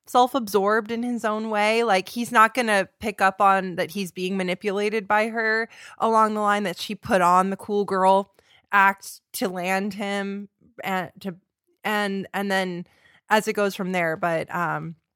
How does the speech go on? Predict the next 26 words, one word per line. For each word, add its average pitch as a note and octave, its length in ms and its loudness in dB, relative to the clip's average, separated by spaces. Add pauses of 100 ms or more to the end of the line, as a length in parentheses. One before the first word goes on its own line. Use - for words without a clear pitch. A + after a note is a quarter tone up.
(320)
you C#4+ 120 2
say G4+ 140 6
she F4 120 0
has C#4 80 2
no C4+ 120 4
redeeming A3 340 -2
qualities, G3 400 2
but G3 100 0
I A3+ 60 2
think G3+ 280 -4 (540)
the F3+ 180 -16 (480)
most A3 580 -2 (480)
attractive B3+ 720 2
quality F3 420 4
in E3+ 120 -4
her E3+ 200 -2
is E3+ 280 -4
that E3 260 -2
she, F3+ 460 -6 (460)
uh, E3 600 0 (180)
th-, - 200 -10
that's - 260 -4
just - 280 -6
her, E3+ 200 -6
her F3 160 -4
beauty. E3 600 -10